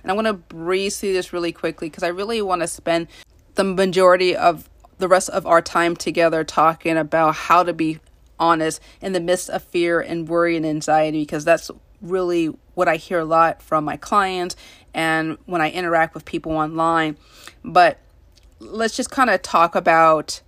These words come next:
I've got about ten reasons why the cost of lying is harmful to, obviously, you first and foremost, but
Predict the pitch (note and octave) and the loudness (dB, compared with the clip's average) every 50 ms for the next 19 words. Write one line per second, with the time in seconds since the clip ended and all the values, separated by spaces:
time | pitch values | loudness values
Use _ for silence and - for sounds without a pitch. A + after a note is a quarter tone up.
0 | _ _ _ _ _ - - F3 - - F3+ E3+ - - F3+ - - - - G3+ | _ _ _ _ _ -10 -10 -8 -2 0 0 0 2 2 0 0 0 -2 -6 -6
1 | F#3+ F#3 F3 E3+ F3 E3+ E3+ D#3 D3 D3 D3 - - - D#3+ D#3 D#3 D#3 D#3 D#3 | -6 -4 -2 -2 -2 -2 -2 -2 -2 -2 -2 -4 -4 0 2 4 4 4 4 2
2 | D#3 C#3+ - - - _ _ _ _ _ _ _ _ _ _ _ _ _ _ _ | 0 -2 -6 -12 -20 _ _ _ _ _ _ _ _ _ _ _ _ _ _ _
3 | _ _ _ _ - F3 F#3 F3 - - - F3+ F3+ F3+ - - F#3+ F3 E3 D#3+ | _ _ _ _ -10 -8 -8 -8 -6 -2 2 4 4 4 2 0 -4 -6 -4 -2
4 | D#3+ D#3+ D#3+ E3 D#3+ D3+ D3 F3 F3+ E3+ - - E3+ E3+ E3+ E3+ - F3 E3+ E3 | -2 -2 0 -2 -2 -4 -6 -6 -8 -8 -8 -6 -4 -4 -4 -4 -4 -6 -6 -6
5 | - - - E3 D#3+ - - - D#3+ D#3 E3 F3 F3 - - E3 E3 D#3+ D#3 - | -6 -6 -6 -6 -6 -6 -2 0 0 0 0 -4 -8 -10 -10 -10 -8 -8 -8 -10
6 | - _ _ _ _ - F3+ E3+ F#3 G3 F#3+ F#3 F3 F#3+ A3 - - F#3 F3+ - | -12 _ _ _ _ -20 -14 -10 -8 -6 -6 -6 -6 -6 -6 -2 -2 -2 -2 -2
7 | D#3+ D#3+ - E3+ E3 E3 D#3+ D#3 D#3 D#3 - - - - D#3 D#3 D3 | -6 -10 -6 -4 -4 -4 -4 -4 -4 -6 -8 -6 -2 0 0 0 0